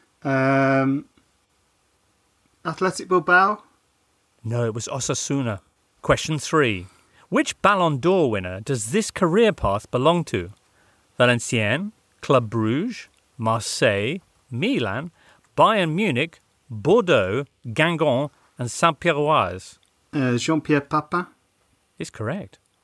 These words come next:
Speaker 2: Question four. What do the following have in common? Laurent Blanc in nineteen ninety-eight, Henri Camara in two thousand and two, Ang Yong Wan in two thousand and two as well,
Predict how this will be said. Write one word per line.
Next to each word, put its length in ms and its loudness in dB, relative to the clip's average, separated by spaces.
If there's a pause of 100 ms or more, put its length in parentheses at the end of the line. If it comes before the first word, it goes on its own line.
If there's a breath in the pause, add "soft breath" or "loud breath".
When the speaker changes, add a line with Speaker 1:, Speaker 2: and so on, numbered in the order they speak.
(300)
Speaker 2:
Question 400 2
four. 440 2 (340)
What 160 2
do 60 0
the 120 2
following 600 2
have 140 -2
in 120 -4
common? 440 0 (320 soft breath)
Laurent 440 4
Blanc 380 2
in 120 -2
nineteen 300 -4
ninety-eight, 560 -4 (400)
Henri 240 4
Camara 600 2
in 180 -4
two 220 -6
thousand 380 -2
and 180 -6
two, 360 -4 (380 soft breath)
Ang 240 0
Yong 320 0
Wan 500 2 (100)
in 140 -8
two 220 -4
thousand 400 0
and 160 -4
two 220 -4
as 100 -8
well, 420 -2